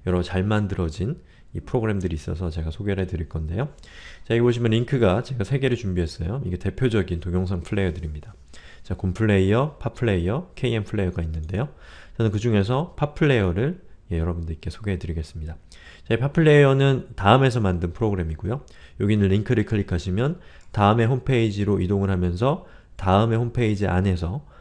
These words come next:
이 파 플레이어를 다운로드 받을 수 있는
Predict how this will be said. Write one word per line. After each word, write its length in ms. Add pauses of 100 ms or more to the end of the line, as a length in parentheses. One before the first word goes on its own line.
(160)
이 40
파 220
플레이어를 560
다운로드 520
받을 280
수 160
있는 360